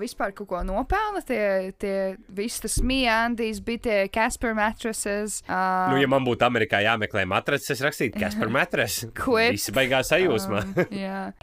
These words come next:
Speaker 1: Harry's, nu, kroču, ā, vēl ir tas Honey. Es nesaprotu, kā viņi vispār pelna naudu, ja viņi tā kā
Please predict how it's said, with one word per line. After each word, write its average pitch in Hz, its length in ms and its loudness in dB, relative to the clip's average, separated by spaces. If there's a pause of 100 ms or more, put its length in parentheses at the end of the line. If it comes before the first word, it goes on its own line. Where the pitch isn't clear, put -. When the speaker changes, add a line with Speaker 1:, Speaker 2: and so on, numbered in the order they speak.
(100)
Speaker 1:
Harry's, 208 800 0
nu, 240 80 -4
kroču, 247 320 -2 (160)
ā, 220 140 4 (100)
vēl 214 240 0
ir 190 160 -8
tas 196 240 -6
Honey. 233 400 0
Es - 80 -4
nesaprotu, 311 400 -2
kā 269 160 2
viņi 214 160 -4
vispār 214 240 -4
pelna 214 320 0
naudu, 240 160 -2
ja 208 80 -4
viņi 214 160 -6
tā - 80 -4
kā 185 120 0